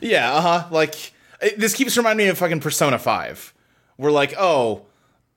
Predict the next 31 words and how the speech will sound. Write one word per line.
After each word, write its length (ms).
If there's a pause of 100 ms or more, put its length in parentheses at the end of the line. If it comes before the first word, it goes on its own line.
(200)
I 400 (100)
really 300
like 220
that 180
game, 380
but 240
every 340
now 280
and 120
then, 400
every, 280
like, 280
twenty 380
hours, 460
it 180
takes 260
five 300
minutes 320
to 100
just 200
throw 160
some 160
homophobia 720
in 140
there 200
to 60
make 180
me 80
feel 300
bad 440
about 380